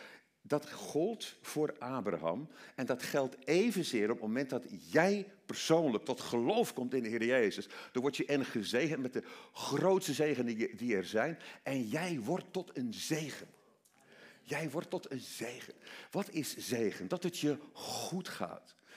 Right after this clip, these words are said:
En al zit je hier en zit je misschien in een stuk eenzaamheid of wat dan ook, met allerlei vragen. Op het moment dat je met Jezus op pad gaat, word je gezegend en zul je tot een zegen zijn.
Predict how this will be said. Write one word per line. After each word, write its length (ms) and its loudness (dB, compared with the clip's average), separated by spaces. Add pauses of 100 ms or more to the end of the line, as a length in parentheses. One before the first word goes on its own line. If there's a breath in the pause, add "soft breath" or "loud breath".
(240 loud breath)
En 160 0
al 140 -2
zit 340 4
je 80 -2
hier 340 0
en 140 -2
zit 200 -2
je 120 0
misschien 560 -4
in 160 2
een 100 0
stuk 320 -4
eenzaamheid 760 0
of 220 -4
wat 160 0
dan 140 2
ook, 100 4
met 200 -2
allerlei 480 0
vragen. 420 0 (560 loud breath)
Op 120 -2
het 80 -2
moment 440 6
dat 160 0
je 80 0
met 160 0
Jezus 400 4
op 120 -4
pad 240 -2
gaat, 280 -2
word 180 -4
je 100 -4
gezegend 500 -2
en 160 -4
zul 140 -2
je 100 2
tot 140 -8
een 120 -4
zegen 360 -2
zijn. 360 -2